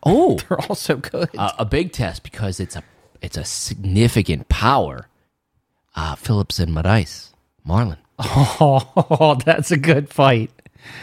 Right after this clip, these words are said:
Speaker 2: I mean, Moraes, he gotta get it done, get it done quick. He
Speaker 1: He's
Speaker 2: got a
Speaker 1: got
Speaker 2: round
Speaker 1: that
Speaker 2: or two.
Speaker 1: Yeah, he's got major power.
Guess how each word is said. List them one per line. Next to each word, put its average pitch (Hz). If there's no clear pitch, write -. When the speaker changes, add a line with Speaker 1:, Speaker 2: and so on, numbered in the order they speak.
Speaker 2:
I 127
mean, 131
Moraes, 135
he 135
gotta 135
get 131
it 123
done, 139
get 131
it 120
done 127
quick. 151
He -
Speaker 1:
He's 123
Speaker 2:
got 127
a 123
Speaker 1:
got 120
Speaker 2:
round 143
Speaker 1:
that 135
Speaker 2:
or 123
two. 120
Speaker 1:
Yeah, 110
he's 117
got 107
major 123
power. 107